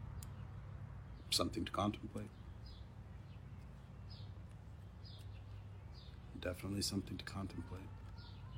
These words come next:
Where are you getting your information from? Is it popular H D or, I mean, popular H D is not even a thing. It's, it's, I don't know. It's, I guess it's an idea. It's not human design in the first place. So, um,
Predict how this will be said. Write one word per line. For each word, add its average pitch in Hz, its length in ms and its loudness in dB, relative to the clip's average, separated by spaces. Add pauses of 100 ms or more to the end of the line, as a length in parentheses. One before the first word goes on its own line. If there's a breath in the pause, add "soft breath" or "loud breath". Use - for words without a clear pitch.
(1080)
Where 92 220 12
are 85 60 12
you 85 160 12
getting 87 240 10
your 80 160 10
information 82 580 6
from? - 280 -2 (2000)
Is 92 200 8
it - 120 -2
popular 104 400 10
H 110 280 12
D 127 180 12
or, 82 180 10 (760)
I - 40 4
mean, - 180 6 (120)
popular 90 280 10
H 85 120 8
D - 80 8
is 82 100 10
not 80 100 8
even 80 160 8
a 78 40 4
thing. 78 400 4
It's, - 160 0
it's, - 300 2
I 82 80 6
don't 82 100 6
know. 82 100 6
It's, 80 140 0
I 85 60 4
guess 95 200 10
it's - 100 2
an 95 80 10
idea. 85 400 8 (240)
It's - 160 2
not 92 140 10
human 85 180 8
design 85 280 10
in 80 40 6
the 87 60 2
first - 260 0
place. 85 220 0
So, 85 220 4 (500 loud breath)
um, 85 420 12